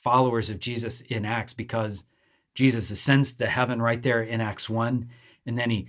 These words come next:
sends the Holy Spirit in Acts two. And the experience of those believers are often very similar to ours. So I think it's helpful there. We'll dig into some of those themes. We get insights into what is next for the people of God.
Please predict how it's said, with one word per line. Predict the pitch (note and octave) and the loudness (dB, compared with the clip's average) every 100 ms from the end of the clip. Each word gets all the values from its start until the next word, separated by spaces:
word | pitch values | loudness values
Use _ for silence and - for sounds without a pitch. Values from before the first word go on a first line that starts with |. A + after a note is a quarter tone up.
| - | -4
sends | - C3+ C3 - | 2 4 4 4
the | A2 | 2
Holy | B2+ B2+ | 2 2
Spirit | A#2+ - A#2 A#2+ A#2+ A#2+ | 0 -2 -2 -2 -6 -4
in | A#2+ G#2+ A2 | -4 -4 -6
Acts | A2+ G#2 - | -6 -4 -4
two. | - B2+ B2 A#2+ A#2+ - _ _ _ - | -2 0 0 -2 -8 -18 _ _ _ -6
And | B2 A#2 B2 B2 | -4 -4 -6 -2
the | B2 | -2
experience | A#2+ - D#3+ F3 - | -2 2 4 4 2
of | - A#2 | -2 -2
those | A#2+ C3 B2+ | 2 2 2
believers | - A2 A2+ B2+ A2+ G2 F2+ | -2 -2 0 0 0 -4 -8
are | - _ _ _ - C3 | -14 _ _ _ -6 -4
often | C3+ G#2+ | -2 0
very | A#2+ G#2+ | 0 0
similar | - B2+ A2+ G2+ | 2 2 0 -2
to | F#2+ B2+ | -4 -6
ours. | A#2+ A2 F#2+ - | -2 0 0 -2
So | A#2 G#2+ | -4 -4
I | A#2+ | -2
think | D#3+ | 0
it's | C3+ B2 | -2 -2
helpful | A#2 A#2+ A2 | -4 -2 -2
there. | G#2+ | -2
We'll | G#2+ A2 | -2 -4
dig | G#2+ G#2 | -4 -2
into | G#2+ G#2 G2 | -4 -4 -4
some | A#2 G#2 | -2 -2
of | |
those | G2+ F#2+ | -2 -4
themes. | - G#2 G2+ G2+ - _ - - _ _ | -4 -4 -4 -6 -10 _ -20 -20 _ _
We | A2+ | -2
get | A2+ A2+ | 0 2
insights | C3+ B2+ A#2+ A2 - | 4 4 2 0 -2
into | A2 G#2 | -2 -2
what | G2+ G#2 A#2 | 0 0 0
is | G2 | 0
next | A2 A2 - | -2 -4 -6
for | - G#2 | -4 -4
the | G2 | -4
people | - A#2 G#2 | -6 -4 -4
of | F#2 | -2
God. | G2+ F#2+ G2+ | 0 0 -2